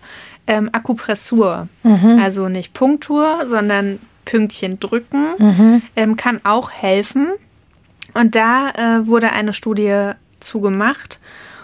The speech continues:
Speaker 1: Und das Forscherteam wollte herausfinden, ob die Beschwerden bei achtzehn bis vierunddreißigjährigen Frauen, die
Speaker 2: Mhm.
Speaker 1: richtig starke Regelschmerzen haben, besser werden,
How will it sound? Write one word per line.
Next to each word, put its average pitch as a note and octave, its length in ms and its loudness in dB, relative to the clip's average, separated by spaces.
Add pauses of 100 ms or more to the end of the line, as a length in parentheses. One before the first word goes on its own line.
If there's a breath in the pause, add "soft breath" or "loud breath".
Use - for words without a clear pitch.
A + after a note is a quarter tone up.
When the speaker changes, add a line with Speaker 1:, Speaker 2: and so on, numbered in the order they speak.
(120)
Speaker 1:
Und A#3 320 2
das A3 220 0
Forscherteam A#3 800 2
wollte A3+ 280 0
herausfinden, A#3 680 0
ob A3 180 -6
die G#3+ 140 -2
Beschwerden A3+ 480 0
bei G#3 180 -2
achtzehn A3+ 320 -4
bis G#3 160 -4
vierunddreißigjährigen G#3 1040 -4
Frauen, A3+ 480 2
die G#3 340 -4
Speaker 2:
Mhm. G#3 220 4
Speaker 1:
richtig G#3+ 320 0
starke G#3+ 400 -4
Regelschmerzen G3 640 -6
haben, G3+ 240 0
besser G3+ 380 -2
werden, F3+ 440 -2